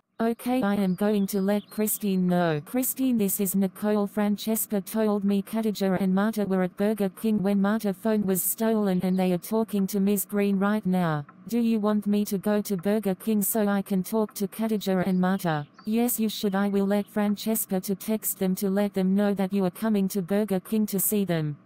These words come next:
Okay, thank you. No problem. Francesca, Christine wants you to text Khadija and Marta to let them know that Christine is coming to Burger King and see them.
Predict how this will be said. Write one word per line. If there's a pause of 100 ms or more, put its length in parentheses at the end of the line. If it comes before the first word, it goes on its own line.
(140)
Okay,
thank
you. (180)
No
problem. (400)
Francesca,
Christine
wants
you
to
text
Khadija
and
Marta
to
let
them
know
that
Christine
is
coming
to
Burger
King
and
see
them.